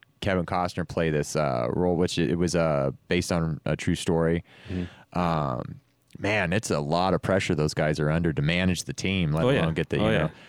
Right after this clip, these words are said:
Speaker 1: you don't really think about all that when you're watching the games
Speaker 2: It's all
Speaker 1: about
Speaker 2: money, man. Like, how are you gonna get more revenue in?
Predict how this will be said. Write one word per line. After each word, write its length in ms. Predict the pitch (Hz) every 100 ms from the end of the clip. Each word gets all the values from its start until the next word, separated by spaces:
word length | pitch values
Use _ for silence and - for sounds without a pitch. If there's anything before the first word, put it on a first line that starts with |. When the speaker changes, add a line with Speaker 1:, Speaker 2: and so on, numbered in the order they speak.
| -
Speaker 1:
you 80 | 95
don't 100 | 110
really 200 | 104 95
think 220 | - 110
about 260 | 90 82 82
all 140 | 80
that 240 | 78 73 58 -
when 180 | - 80
you're 120 | 78
watching 280 | 78 76 -
the 60 | 78
games 300 | 82 87 82
Speaker 2:
It's 60 |
all 120 | 92 104
Speaker 1:
about 100 | 104
Speaker 2:
money, 220 | 123 127
man. 260 | 92 95
Like, 160 | 92 87
how 120 | 95
are 60 | 95
you 100 | 95
gonna 180 | 98 95
get 180 | 104
more 220 | 104 107 107
revenue 360 | 107 110 110
in? 280 | 113 104 95